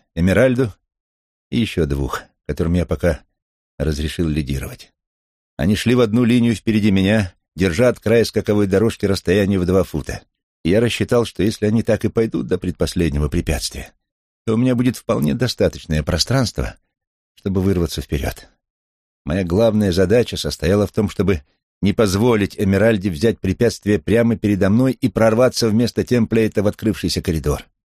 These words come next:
Поэтому я оставил совсем небольшое расстояние между Темплейтом и передней парой, и Эмеральда не могла влезть между нами. Я вынуждал кобылу все время идти с наружной от меня стороны. То, что она была на два-три фута впереди, не имело значения.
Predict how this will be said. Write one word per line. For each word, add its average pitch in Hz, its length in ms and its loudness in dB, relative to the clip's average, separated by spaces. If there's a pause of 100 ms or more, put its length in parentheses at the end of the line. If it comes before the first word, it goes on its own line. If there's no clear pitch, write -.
(360)
Поэтому 120 280 0
я 123 120 2
оставил 131 340 0
совсем 135 460 0
небольшое 123 460 0
расстояние 107 600 2
между 85 220 0
Темплейтом 98 640 0
и 85 40 -2
передней 82 380 0
парой, 107 400 0 (300)
и 117 180 0
Эмеральда 123 560 2
не 127 160 2
могла 110 560 0
влезть 80 360 -2
между 76 280 -2
нами. 64 340 -6 (480)
Я 95 140 0
вынуждал 98 420 0
кобылу 101 340 0
все 104 180 -2
время 117 420 2
идти 117 200 -4
с - 120 -2
наружной 107 500 2
от 101 80 -4
меня 101 240 0
стороны. 82 540 -2 (480)
То, - 80 -6
что - 160 -4
она 85 140 0
была 87 220 2
на 82 120 0
два-три 85 360 0
фута 78 280 -4
впереди, 87 420 -2
не 104 160 -2
имело 78 260 0
значения. 65 560 -6